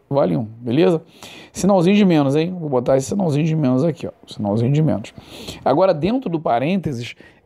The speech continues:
eu tenho uma potência de dois. E aí existe uma propriedade que é o seguinte, ó. Quando o expoente for par, ok?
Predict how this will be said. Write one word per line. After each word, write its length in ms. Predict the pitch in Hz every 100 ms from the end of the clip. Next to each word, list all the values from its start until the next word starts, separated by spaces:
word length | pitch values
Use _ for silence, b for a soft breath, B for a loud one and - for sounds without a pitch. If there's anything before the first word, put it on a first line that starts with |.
| -
eu 160 | 147
tenho 240 | 139 151 147
uma 140 | 156
potência 640 | - 190 - 180 165 - 185
de 100 | 208
dois. 400 | 180 160 139 - b b b
E 80 | 165
aí 100 | 196
existe 280 | 196 185 214
uma 80 | 190
propriedade 560 | 190 175 147 160 170
que 60 | -
é 20 |
o 40 |
seguinte, 520 | 185 202 175 156 127 147
ó. 160 | 120 - B B B B
Quando 240 | - 180 190
o 80 |
expoente 840 | 220 233 - 208 160 151 143 - 123
for 240 | - 165
par, 520 | 107 135 190 143 - _ _ _ _ _ _ _ _ _ _ _ - - _ -
ok? 480 | 104 101 156 190